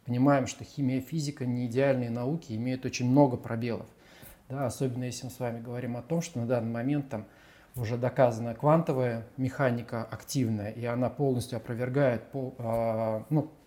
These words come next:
корпускулярную всю систему, которая существует, да, вот эта классическая физика, химия, то есть она очень сильно разрушается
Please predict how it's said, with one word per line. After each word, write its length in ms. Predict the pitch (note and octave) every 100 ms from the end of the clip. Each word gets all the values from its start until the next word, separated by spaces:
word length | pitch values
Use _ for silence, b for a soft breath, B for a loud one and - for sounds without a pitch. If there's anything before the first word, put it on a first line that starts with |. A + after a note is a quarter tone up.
| _
корпускулярную 800 | B2+ - - - C#3+ C#3 A#2+ A#2
всю 160 | - A2+
систему, 440 | C3+ - E3+ F3
которая 300 | D3+ B2+ A2+
существует, 520 | - - B2+ - B2
да, 80 | C3
вот 100 | B2+
эта 100 | A2+
классическая 560 | - B2 A2+ C3 - B2
физика, 360 | - C3+ - B2+
химия, 380 | - F3 F3+ C3+
то 120 | B2
есть 140 | A2
она 160 | A#2+ B2
очень 220 | A#2+ B2+
сильно 280 | - C3+ B2
разрушается 680 | A#2+ A#2 - D3+ D3 -